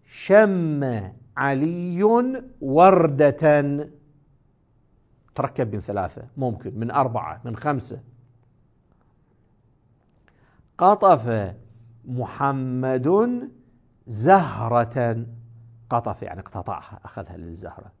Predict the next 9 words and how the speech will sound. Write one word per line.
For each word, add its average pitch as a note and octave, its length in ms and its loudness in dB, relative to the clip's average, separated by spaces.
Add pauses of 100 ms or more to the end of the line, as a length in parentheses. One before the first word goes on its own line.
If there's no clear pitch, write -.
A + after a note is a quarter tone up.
(1900)
"يعيش C#3+ 960 -2
السمك C#3+ 1160 -4
في G#3 240 -2
الماء". F3 960 2 (220)
صارت G#2+ 340 -4
أربعة. F2+ 460 -6 (1700)
"يعيش G#2+ 600 -6 (600)
السمك A#2 800 -6 (420)
في E3+ 560 -4